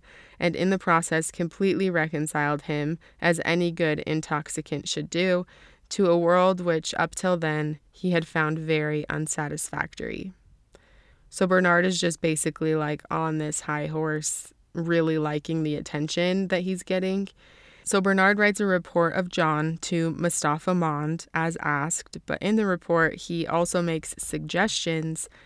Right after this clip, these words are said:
and this offends Mustapha Mond. John visits a factory where he sees that everybody has an identical twin. They are being carried out in assembly lines, and he is sickened. And on one sixty, he says,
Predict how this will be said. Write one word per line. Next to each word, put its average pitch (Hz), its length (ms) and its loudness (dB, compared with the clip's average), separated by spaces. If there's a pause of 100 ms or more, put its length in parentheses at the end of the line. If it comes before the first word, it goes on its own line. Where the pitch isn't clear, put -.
(140)
and 170 160 0
this 170 300 0
offends 160 760 -2 (100)
Mustapha 156 500 -4
Mond. - 420 -8 (480)
John 196 360 4
visits 196 320 2
a 180 40 -4
factory 160 600 2
where 165 200 0
he 170 140 0
sees 165 460 0
that 160 260 2
everybody 180 380 2
has 170 260 2
an 165 100 0
identical 156 540 -2
twin. 196 500 0 (540)
They 165 460 4
are 165 160 0 (160)
being 160 200 0
carried 156 380 0
out 151 220 0
in 151 100 -4
assembly 185 540 0
lines, 170 560 0
and 165 120 -4
he 160 220 0
is 156 160 0
sickened. 147 760 -2 (360)
And 175 140 2
on 165 160 2
one 170 200 2
sixty, 160 520 -4
he 160 100 -2
says, 151 500 -2